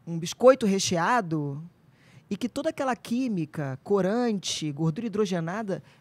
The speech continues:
vai ser expelido no, <laughs> nas fezes.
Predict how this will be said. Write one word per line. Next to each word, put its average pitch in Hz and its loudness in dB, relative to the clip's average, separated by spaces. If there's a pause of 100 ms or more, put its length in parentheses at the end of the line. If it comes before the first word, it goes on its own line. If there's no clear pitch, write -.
vai 269 -2
ser 285 -4
expelido 269 -8
no, 277 -8 (180)
<laughs> - -16
nas 254 -6
fezes. 202 -6